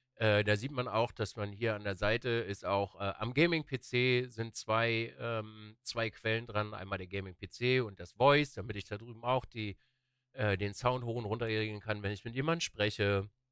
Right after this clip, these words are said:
Und, äh, an meinem Computer generell auch, wenn ich irgendwas spiele.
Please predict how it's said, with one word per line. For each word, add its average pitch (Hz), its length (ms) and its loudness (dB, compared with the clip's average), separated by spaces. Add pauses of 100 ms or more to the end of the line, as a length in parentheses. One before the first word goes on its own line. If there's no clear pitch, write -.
(760)
Und, 104 480 2
äh, 101 440 0
an 110 140 -2
meinem 98 460 -2
Computer 120 440 -4
generell 104 520 0
auch, 101 340 -2
wenn 98 120 -4
ich 95 160 -10
irgendwas 92 340 -8
spiele. 131 500 0